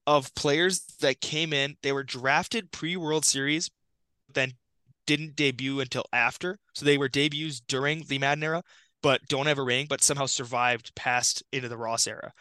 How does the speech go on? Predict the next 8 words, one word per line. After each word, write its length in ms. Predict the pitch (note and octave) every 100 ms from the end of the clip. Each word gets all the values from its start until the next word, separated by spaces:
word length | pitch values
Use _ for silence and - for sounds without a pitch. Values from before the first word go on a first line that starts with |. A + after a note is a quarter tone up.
| -
So 140 | -
like 200 | D3 C#3+
you 60 | C3+
said, 260 | - D3 A2
that's 180 | A#2
Happ, 360 | - B2 A#2+ - _ _ _ _ _ _
Hoerner, 400 | C#3 B2 A#2 A2+ B2 _ - - _ _
uh, 100 | -